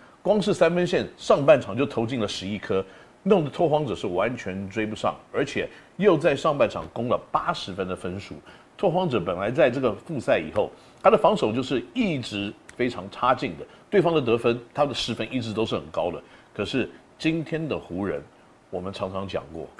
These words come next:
LeBron James 永远都是那个可能没有低潮的人。Anthony Davis 另外一个指标也大概就是二十八、十五、十五篮板这样子的数字。所以真的让湖人队输球的是什么？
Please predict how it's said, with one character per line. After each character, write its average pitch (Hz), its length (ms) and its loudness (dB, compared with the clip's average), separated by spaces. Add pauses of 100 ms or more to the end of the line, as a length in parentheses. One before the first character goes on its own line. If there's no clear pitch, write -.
(640)
LeBron 135 420 2
James 127 280 -4 (140)
永 123 180 -4
远 80 200 -4
都 101 140 -4
是 - 120 -10
那 98 140 -6
个 73 160 -10 (160)
可 - 80 -10
能 80 160 -10 (100)
没 110 100 -2
有 80 100 -4
低 90 200 -8
潮 67 220 -10
的 60 60 -20
人。 - 1200 -10
Anthony 156 240 -2
Davis 156 420 0 (140)
另 151 200 0
外 135 120 6
一 131 40 2
个 117 100 2
指 87 180 -8
标 90 280 0 (100)
也 98 160 -4
大 175 160 0
概 117 100 2
就 107 120 0
是 110 220 -4
二 123 120 0
十 95 180 -6
八、 98 280 2 (280)
十 - 240 -8
五、 113 120 -2
十 - 220 -10
五 110 200 -4
篮 85 160 -2
板 73 200 -6
这 101 60 -6
样 82 100 -6
子 76 80 -16
的 76 80 -14
数 - 200 -10
字。 76 160 -16 (920)
所 220 100 4
以 - 120 0 (180)
真 233 180 4
的 226 80 4
让 190 160 4
湖 131 160 -2
人 147 120 0
队 151 100 2
输 135 240 -4
球 - 140 -6
的 107 100 -4
是 120 80 -6
什 - 160 -10
么？ - 80 -18